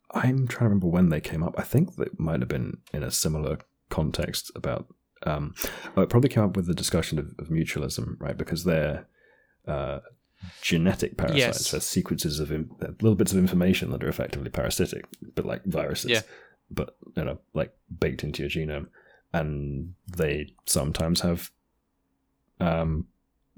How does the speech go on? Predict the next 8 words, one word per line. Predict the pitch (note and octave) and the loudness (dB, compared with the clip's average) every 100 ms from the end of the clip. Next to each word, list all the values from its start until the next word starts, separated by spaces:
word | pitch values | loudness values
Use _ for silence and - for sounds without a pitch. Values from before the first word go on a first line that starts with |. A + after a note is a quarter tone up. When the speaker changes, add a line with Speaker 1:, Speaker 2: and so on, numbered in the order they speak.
| - - | -12 4
Speaker 1:
been | G2 F#2 F#2+ | 6 8 4
co-opted | - - F#2+ G2 - F2+ E2+ - _ _ | 4 4 6 4 4 2 2 -8 _ _
to | - | -8
positive | F2+ F#2+ F2 F2 F2+ | 2 4 4 2 2
functions, | - F2+ F2+ F2+ F2 - | 4 4 4 0 -2 -2
right? | - D#2 - _ | -2 -2 -6 _
You | |
know, | E2+ | -8